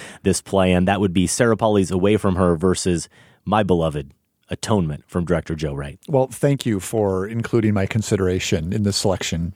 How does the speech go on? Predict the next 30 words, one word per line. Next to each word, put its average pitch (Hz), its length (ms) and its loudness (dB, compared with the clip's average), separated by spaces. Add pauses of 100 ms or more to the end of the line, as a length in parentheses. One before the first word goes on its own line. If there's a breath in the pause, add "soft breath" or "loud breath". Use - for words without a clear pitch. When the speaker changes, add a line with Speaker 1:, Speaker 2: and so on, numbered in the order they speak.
(160)
Speaker 2:
committee 92 260 0
deliberations 92 640 4
there. 87 160 -2
I 95 80 0
do 110 160 2
appreciate 104 540 0
that. 95 200 0 (240 loud breath)
And 131 160 4
yeah, 131 160 4
I'm 113 100 -2
voting 85 380 -2 (400)
for 82 200 2
Away 80 300 -2
From 87 220 -4
Her. 87 160 -2
It's 113 180 -2
just 113 220 -2
that 143 220 0
it's 143 180 0
one 131 220 2
of 101 100 0
those 101 220 2
shattering 87 500 0
movies 71 340 -6
for - 140 -8
me. - 160 -12 (160)
Speaker 1:
Yeah, 110 160 -2 (240)
I 110 60 0
love 110 260 2
it. 90 160 -2